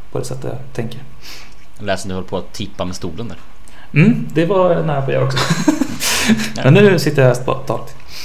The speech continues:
Speaker 2: Två tipp. Ehm, all right. Ja, men Paderborn känns väl ändå ganska rimligt. De flesta skulle väl sätta dem där. De har inte värvat mycket, ehm,
Speaker 1: Nej.
Speaker 2: av ren rädsla för att göra som förra gången de gick
Speaker 1: Mm.
Speaker 2: upp, antar jag.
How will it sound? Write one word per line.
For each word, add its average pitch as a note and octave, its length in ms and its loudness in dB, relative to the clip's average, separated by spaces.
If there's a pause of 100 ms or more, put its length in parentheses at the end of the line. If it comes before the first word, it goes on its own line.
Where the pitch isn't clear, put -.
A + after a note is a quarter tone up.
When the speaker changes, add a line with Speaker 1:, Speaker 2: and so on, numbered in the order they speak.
Speaker 2:
Två C#3+ 100 -6
tipp. - 220 -6 (440)
Ehm, A#2+ 1040 0
all G2 60 -4
right. - 380 -6 (300)
Ja, A2+ 80 -6
men C#3 200 -6
Paderborn G2+ 300 -2
känns F#2+ 180 -6
väl F#2+ 100 -6
ändå F2 180 -6 (300)
ganska - 200 -8
rimligt. C2 240 -8
De F2+ 100 -8
flesta F#2 340 -6
skulle F#2 180 -6
väl E2+ 100 -6
sätta - 260 -8
dem E2 140 -6
där. E2 220 -6
De F2 100 -6
har E2+ 60 -6
inte F2 120 -6
värvat E2+ 340 -2
mycket, E2+ 320 -6 (540)
ehm, - 60 -4
Speaker 1:
Nej. - 100 -2 (680)
Speaker 2:
av E2 220 -4 (220)
ren D#2+ 220 -6 (960)
rädsla E2 360 -6
för - 140 -8
att - 100 -8
göra E2 140 -6
som F2+ 140 -8
förra F2 220 -6
gången E2 240 -8
de E2 100 -8 (180)
gick C2+ 140 -6
Speaker 1:
Mm. C2 120 -2
Speaker 2:
upp, C2 100 -4 (600)
antar E2 300 -6
jag. E2 80 -8